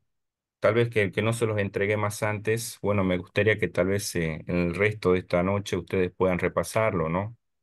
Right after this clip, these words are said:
Porque evidentemente ya en la mañana uno para más ajetreado con las cuestiones laborales o familiares,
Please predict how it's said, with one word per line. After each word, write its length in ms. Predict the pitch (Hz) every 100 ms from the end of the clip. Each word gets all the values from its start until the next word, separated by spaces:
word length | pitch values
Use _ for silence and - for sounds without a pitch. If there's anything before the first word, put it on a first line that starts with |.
| _
Porque 480 | 90 - 90 85 85
evidentemente 920 | - 95 110 117 113 110 113 120 123 - _ _ _ _ _ _ -
ya 80 | 98
en 60 |
la 60 | 110
mañana 920 | 117 123 131 131 131 123 123 120 127 _ _ _ _ _
uno 280 | - 110 101
para 280 | 104 101 98
más 180 | 101 104
ajetreado 560 | 92 95 101 104 101
con 120 | 90 87
las 100 | -
cuestiones 380 | 87 95 92
laborales 880 | 90 85 92 98 101 92 90 87 -
o 240 | 82 85 87
familiares, 760 | 87 87 95 98 101 117 -